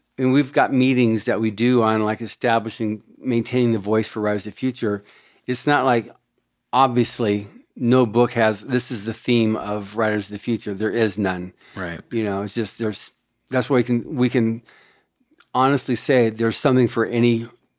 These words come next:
Speaker 1: cho-, of any taste in science fiction and fantasy in
Speaker 2: Yeah,
Speaker 1: any
Speaker 2: I
Speaker 1: Writers
Speaker 2: think
Speaker 1: of the
Speaker 2: so.
Speaker 1: Future volume. 'Cause even if I, I love one, five, seven, I d-, I couldn't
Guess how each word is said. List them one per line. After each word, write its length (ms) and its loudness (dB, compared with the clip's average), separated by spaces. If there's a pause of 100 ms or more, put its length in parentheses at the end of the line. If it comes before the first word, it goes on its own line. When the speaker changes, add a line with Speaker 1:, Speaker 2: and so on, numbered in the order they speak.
(320)
Speaker 1:
cho-, 300 4
of 340 -4
any 180 4
taste 400 -2
in 100 -2
science 260 -4
fiction 200 -6
and 80 -4
fantasy 540 -4
in 100 -4
Speaker 2:
Yeah, 140 0
Speaker 1:
any 160 0
Speaker 2:
I 40 0
Speaker 1:
Writers 300 0
Speaker 2:
think 100 -6
Speaker 1:
of 60 -4
the 40 -6
Speaker 2:
so. 40 -10
Speaker 1:
Future 160 -10
volume. 440 -4 (480)
'Cause 180 -4
even 220 2
if 80 -2
I, 160 2 (420)
I 40 -4
love 260 -2
one, 440 4
five, 480 2
seven, 560 0 (580)
I 100 -4
d-, 100 -2
I 100 0
couldn't 420 0